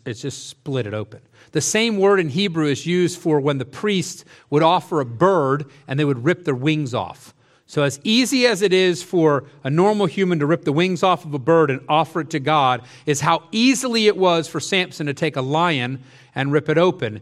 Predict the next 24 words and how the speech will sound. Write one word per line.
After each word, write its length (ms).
Now, 60
you 140
split 380
it 80
open 340
in 80
the 60
back 360
like 240
that, 340
and 80
you 60
think, 220
"What 140
is 160
the 140
head 340
doing? 240
What 100
is 80
this?" 220
I 40
mean, 140
this, 320